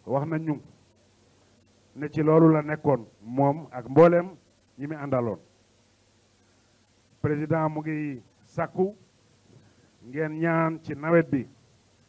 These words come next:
Yàlla def ko mu barkeel te mu ànd ak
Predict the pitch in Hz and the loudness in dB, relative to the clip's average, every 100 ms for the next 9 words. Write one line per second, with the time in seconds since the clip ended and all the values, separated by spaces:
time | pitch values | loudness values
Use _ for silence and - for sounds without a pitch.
0 | _ _ 113 147 151 151 156 - 160 143 | _ _ -12 -8 -4 -2 -4 0 0 0
1 | 127 139 143 156 165 170 202 196 _ _ | -2 -6 -4 -4 -2 -2 -2 -8 _ _
2 | _ _ _ - 156 151 151 143 143 | _ _ _ -12 -6 -2 -2 -2 -4